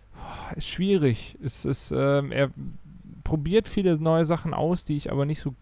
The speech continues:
gut finde. Zweitausendsechzehn das letzte gute Album in meinen Augen.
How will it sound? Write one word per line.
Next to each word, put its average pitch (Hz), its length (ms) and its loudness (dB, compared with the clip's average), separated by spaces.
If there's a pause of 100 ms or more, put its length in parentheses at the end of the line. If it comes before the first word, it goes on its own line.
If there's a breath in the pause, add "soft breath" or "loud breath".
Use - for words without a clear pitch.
gut 196 320 -2
finde. 165 460 0
Zweitausendsechzehn 143 880 -2
das 127 180 -8
letzte 143 340 -2
gute 147 380 -2
Album 143 300 2
in 139 100 -2
meinen 139 260 0
Augen. 139 340 2